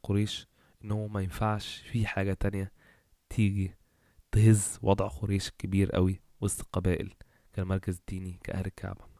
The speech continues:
وحاجة برضو لازم برضو تبقوا عارفينها، الكعبة كانت رمز ديني كبير جدا زي ما قلت قبل كده في الم-، شبه الجزيرة العربية، وإنهم كانوا مشهورين جدا بالتجارة، وإنهم كان أهمية قريش استراتيجي، كانوا بينقلوا البضاعة من الشمال للجنوب.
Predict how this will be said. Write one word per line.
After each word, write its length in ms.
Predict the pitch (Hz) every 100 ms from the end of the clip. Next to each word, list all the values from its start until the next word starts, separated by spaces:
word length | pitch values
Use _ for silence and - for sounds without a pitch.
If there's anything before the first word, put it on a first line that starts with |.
| _
وحاجة 260 | - 131 143
برضو 420 | 120 120 113 107
لازم 280 | 104 107 101
برضو 200 | 104 101
تبقوا 180 | 101 110
عارفينها، 440 | 95 107 104 104 - - - _ _ _ -
الكعبة 440 | - 135 127 117 110 - _
كانت 300 | - 104 92
رمز 180 | 104 95
ديني 260 | 95 98 92
كبير 240 | 92 98
جدا 260 | 98 92 90
زي 160 | 92
ما 100 | 92
قلت 140 | - -
قبل 180 | 95
كده 300 | 95 92 92 - -
في 120 | -
الم-، 240 | 101 95 104
شبه 280 | 98 113 107
الجزيرة 240 | - 104 101
العربية، 440 | 92 90 98 120 - _
وإنهم 340 | 113 117 143
كانوا 220 | 143 123 117
مشهورين 420 | 104 - 104 110
جدا 240 | 110 113
بالتجارة، 600 | 104 - 98 92 90 85 - _
وإنهم 480 | 107 110 123 123 127 _ _
كان 340 | - 110 107 -
أهمية 420 | 98 98 98 104 - _
قريش 280 | 98 101 107 -
استراتيجي، 520 | - 98 104 104 104
كانوا 240 | - 104
بينقلوا 420 | 101 95 110 110 113 98
البضاعة 440 | 98 101 104 104
من 140 | 101
الشمال 540 | 92 - 98 101 107 110 _ _ _ _
للجنوب. 420 | 104 104 95 90